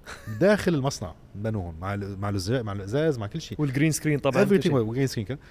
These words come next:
Speaker 1: مم.
Speaker 2: وكبوا السيارة، س-، كبوها من البناية، مش إنه سي جي آي وكذا. كبوا السيارة من أول بناية، طاحت، كسرت. دخلوا سيارة تانية من بن-، داخل البناية،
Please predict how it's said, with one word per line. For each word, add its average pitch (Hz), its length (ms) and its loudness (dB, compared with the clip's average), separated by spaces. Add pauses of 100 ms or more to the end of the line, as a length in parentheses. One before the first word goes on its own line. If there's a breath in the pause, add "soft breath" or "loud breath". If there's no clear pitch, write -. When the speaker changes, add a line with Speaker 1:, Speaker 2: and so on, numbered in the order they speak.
(100)
Speaker 1:
مم. 131 220 -6
Speaker 2:
وكبوا 208 340 4
السيارة، 185 360 2
س-، - 120 -4 (140)
كبوها 151 280 4
من 147 60 2
البناية، 147 520 2
مش 147 140 -4
إنه 160 180 2
سي 139 160 0
جي 120 180 -2
آي 139 200 4
وكذا. 113 360 -2
كبوا 185 340 0
السيارة 151 300 0
من 127 60 -2
أول 117 180 0
بناية، 101 380 -2 (840 soft breath)
طاحت، 127 360 0
كسرت. 127 420 -4 (580 soft breath)
دخلوا 143 340 2
سيارة 147 260 4
تانية 147 280 0
من 120 180 -2
بن-، 120 320 -2
داخل 147 320 2
البناية، 113 480 2